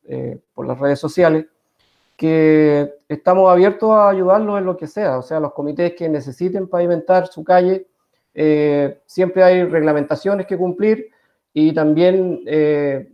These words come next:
dice mucho cuando un, una calle está en la, en la parte urbana, que es donde el, los proyectos de pavimentación participativa tienen injerencia, pero también hay, hay lugares en las partes rurales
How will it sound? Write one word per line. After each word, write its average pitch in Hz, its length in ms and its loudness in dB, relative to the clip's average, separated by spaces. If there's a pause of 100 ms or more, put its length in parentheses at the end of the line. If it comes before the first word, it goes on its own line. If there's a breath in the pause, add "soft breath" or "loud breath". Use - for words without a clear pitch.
dice 170 340 -4
mucho 196 540 0
cuando 160 300 -2
un, 165 240 -4
una 156 200 -4
calle 170 260 0
está 170 300 -4
en 170 80 -4
la, 156 160 -4
en 135 480 -6
la 139 120 -6
parte 165 260 -2
urbana, 185 460 0
que 139 100 -8
es 127 60 -6
donde 135 440 -4
el, 127 260 -10
los 131 160 -12
proyectos 156 360 -4
de 156 60 -2
pavimentación 139 560 -4
participativa 151 840 0 (260 soft breath)
tienen 160 300 2
injerencia, 175 720 -2 (440)
pero 170 160 4
también 175 320 4
hay, 226 160 2 (160)
hay 170 120 -2
lugares 185 400 2
en 175 80 -2
las 156 100 -4
partes 175 340 -8
rurales 185 480 2